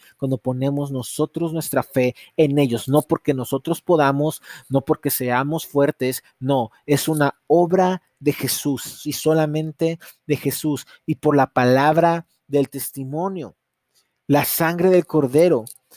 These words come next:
y del testimonio. Nuestro fundamento de victoria está basado en la culminación del trabajo de Jesús sobre la cruz, a través del cual Él ha ganado la victoria total sobre Satanás,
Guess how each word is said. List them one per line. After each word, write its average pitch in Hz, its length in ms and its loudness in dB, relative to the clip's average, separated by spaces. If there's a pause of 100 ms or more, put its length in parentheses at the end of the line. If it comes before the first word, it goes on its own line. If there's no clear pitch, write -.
(160)
y 147 180 2
del 139 260 4
testimonio. 156 920 -4 (540)
Nuestro 156 260 -4
fundamento 156 720 0
de 185 100 4
victoria 165 640 2
está 147 260 -2
basado 147 560 0
en 127 80 -4
la 120 80 -2
culminación 127 640 -10
del 147 140 -2
trabajo 131 420 -2
de 143 80 -6
Jesús - 640 -12 (520)
sobre 156 360 2
la 131 100 4
cruz, 151 400 -8
a 147 80 -6
través 135 460 -2
del 151 180 -2
cual 156 420 2 (360)
Él 160 240 6
ha 156 80 2
ganado 147 360 -4
la 147 120 0
victoria 139 440 -6
total 135 540 -4 (260)
sobre 135 320 -8
Satanás, 127 760 -8